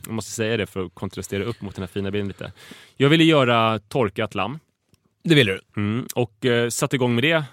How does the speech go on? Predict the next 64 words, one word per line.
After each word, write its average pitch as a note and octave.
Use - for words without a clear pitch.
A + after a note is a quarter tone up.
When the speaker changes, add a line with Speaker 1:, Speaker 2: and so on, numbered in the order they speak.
Speaker 1:
som A#2+
allt A2+
annat, C3
eh, A2
i G#2+
slutet -
av G2
november. G2
Och C#3+
så D3+
Speaker 2:
Ba-, E3
Speaker 1:
stod C#3
det A#2
Speaker 2:
bara D3+
li-, C#3+
f-, A#2
alltså, A#2+
jag F#2
tänker A2+
att G2
det G2+
kanske G#2
finns G#2+
någon A2
lyssnare, G#2+
alltså G#2+
jag B2
vet D#2+
ju E2+
vad D#2
det E2
är, F2+
det G2+
är G2+
liksom F#2+
inga E2
så, G2
men, G2
eh, A2
torkat D3+
lamm? A#3
Speaker 1:
<laughs> -
Ja, D#3+
det D#3+
är D#3+
ett D3
lamm C#3+
som B2
man, A2
som A2+
man, G2+
eh, G2+
saltar G2+
och F#2
torkar. F#2
Speaker 2:
Eh, E3+
en, D#3
en C#3+
lammstek, C3+
eller? E2+
Speaker 1:
Ja, A#2
Speaker 2:
Ja, A#2
Speaker 1:
precis. G2+
Speaker 2:
okej. F#2